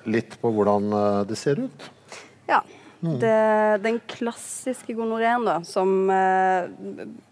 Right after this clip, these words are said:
Speaker 2: som rammer da, eh, menn, urinrøret på menn, er jo det man også kaller for dryppert, som da er masse utflod, eh, som for to tusen år siden da kunne minne om en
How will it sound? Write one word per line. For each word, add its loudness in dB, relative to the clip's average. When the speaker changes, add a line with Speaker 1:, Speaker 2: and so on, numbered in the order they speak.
Speaker 2:
som 0
rammer 2
da, 2
eh, -4
menn, 2
urinrøret 0
på -6
menn, 2
er 0
jo 0
det -2
man -4
også -8
kaller -2
for -4
dryppert, -2
som -4
da 0
er 2
masse 0
utflod, -2
eh, 2
som -2
for 0
to -4
tusen -2
år 0
siden 0
da 0
kunne -4
minne -2
om -2
en -2